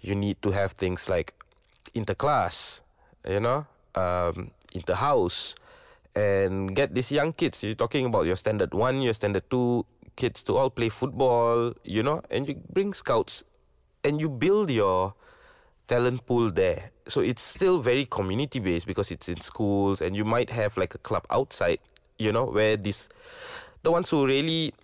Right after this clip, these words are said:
have that interest could go there on weekends and play, you,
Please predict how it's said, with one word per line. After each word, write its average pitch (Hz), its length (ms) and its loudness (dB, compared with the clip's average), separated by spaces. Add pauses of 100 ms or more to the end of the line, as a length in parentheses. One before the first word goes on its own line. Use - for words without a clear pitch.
(180)
have 131 200 2
that 113 160 2
interest 170 540 0 (400)
could 110 160 -2
go 120 140 4
there 117 180 4
on 98 100 0
weekends 98 460 0
and 82 180 0
play, 87 440 0 (560)
you, 104 200 -4